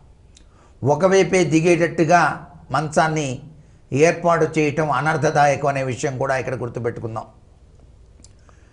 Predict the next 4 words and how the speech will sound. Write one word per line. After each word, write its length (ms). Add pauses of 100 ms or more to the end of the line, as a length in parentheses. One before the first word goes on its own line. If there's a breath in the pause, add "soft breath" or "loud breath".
(420 soft breath)
అంటే 360 (1000)
తాను 240
మెచ్చిన 420
స్వర్గంలో 880